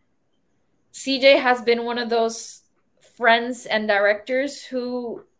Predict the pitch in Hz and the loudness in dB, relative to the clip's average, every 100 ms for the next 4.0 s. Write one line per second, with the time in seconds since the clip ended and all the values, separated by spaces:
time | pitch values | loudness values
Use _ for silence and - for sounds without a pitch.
0 | _ _ _ 233 - 175 - 208 269 254 | _ _ _ -18 -18 -14 -8 0 2 2
1 | 285 277 - 214 240 254 - - 220 226 | 0 0 -2 -6 -2 -2 -4 -12 -10 -8
2 | 240 254 - 233 226 208 - 208 233 233 | -4 -4 -4 -6 -14 -12 -4 0 0 -2
3 | 254 254 240 202 202 - 226 226 - - | -8 -6 -4 -4 -6 -2 -2 -2 -8 -16